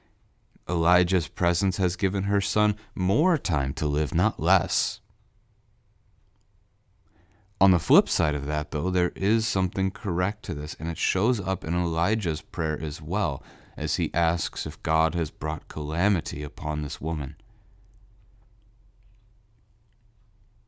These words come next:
The Lord is the author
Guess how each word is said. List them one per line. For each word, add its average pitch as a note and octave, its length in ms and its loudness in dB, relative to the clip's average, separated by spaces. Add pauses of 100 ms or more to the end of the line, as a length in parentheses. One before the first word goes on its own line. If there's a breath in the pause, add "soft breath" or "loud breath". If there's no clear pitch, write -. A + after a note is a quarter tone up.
(1600)
The F2+ 200 0
Lord F#2 340 4
is D#2+ 140 0
the E2 120 2
author D#2 480 0